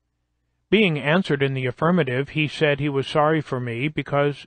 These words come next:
it was an expensive undertaking and the expense would be lost, for Philadelphia was a sinking place. The people already half bankrupts, or near being so,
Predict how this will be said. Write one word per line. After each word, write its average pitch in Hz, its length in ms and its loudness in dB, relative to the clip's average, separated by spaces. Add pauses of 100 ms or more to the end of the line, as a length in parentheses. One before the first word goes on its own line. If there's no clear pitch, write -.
it 156 140 -2
was 160 240 2
an 170 80 0
expensive 165 640 2
undertaking 135 720 -4 (340)
and 170 160 4
the 165 160 2
expense 165 680 0
would 151 160 0
be 151 120 2
lost, 135 520 2 (380)
for 135 340 2 (140)
Philadelphia 151 840 2
was 147 240 0
a 165 80 2
sinking 151 460 -2
place. 123 540 -4 (760)
The 156 80 2
people 170 420 2
already 156 460 4
half 143 320 0
bankrupts, 143 640 -2 (180)
or 143 220 6
near 139 260 2
being 151 380 0
so, 120 400 -8